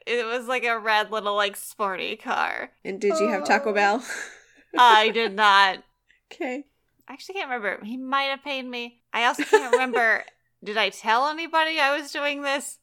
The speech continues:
Speaker 3: Probably not.
Speaker 2: Probably not.
Speaker 1: From what you heard from the story so far, <laughs> probably not.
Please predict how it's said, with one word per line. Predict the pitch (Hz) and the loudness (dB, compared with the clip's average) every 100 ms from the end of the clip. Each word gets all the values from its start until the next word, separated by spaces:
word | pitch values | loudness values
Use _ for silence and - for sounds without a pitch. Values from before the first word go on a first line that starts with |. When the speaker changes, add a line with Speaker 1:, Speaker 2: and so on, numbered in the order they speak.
| _ | _
Speaker 3:
Probably | 277 302 294 254 233 | -6 -6 -6 -8 -8
not. | 190 190 202 | -10 -12 -8
Speaker 2:
Probably | 220 247 269 | -2 0 0
not. | 262 277 208 - _ - 226 | -4 -4 -6 -10 _ -20 -8
Speaker 1:
From | - 320 285 | 2 4 4
what | 320 269 | 0 0
you | 330 285 | -2 -2
heard | 262 285 | 0 0
from | 254 | 0
the | 240 | -8
story | 262 262 233 | -6 -2 -2
so | 247 240 | 0 -2
far, | 240 233 233 247 | 0 2 2 2
<laughs> | |
probably | - 247 240 - 311 | 2 2 2 -2 -6
not. | 240 240 247 | 2 4 4